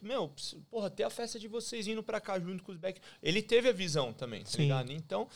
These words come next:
Speaker 1: pá, e daí foi, não deu outra, tá ligado? Tipo, quando a gente juntou ali, né,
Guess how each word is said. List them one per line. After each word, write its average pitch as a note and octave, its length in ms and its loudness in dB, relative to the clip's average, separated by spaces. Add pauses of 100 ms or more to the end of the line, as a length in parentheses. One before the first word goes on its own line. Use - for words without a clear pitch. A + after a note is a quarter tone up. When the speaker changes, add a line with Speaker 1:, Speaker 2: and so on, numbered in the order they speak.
(240)
Speaker 1:
pá, - 240 6
e C#3 120 0
daí E3 280 2
foi, A3+ 400 2 (440)
não E3 240 -2
deu D#3+ 200 4
outra, F3+ 360 2
tá - 120 -8
ligado? A#2+ 360 -2
Tipo, - 280 -10
quando C3+ 320 -4
a - 20 -4
gente C#3 320 -4
juntou C#3 500 0
ali, D#3+ 320 4
né, G3+ 280 -2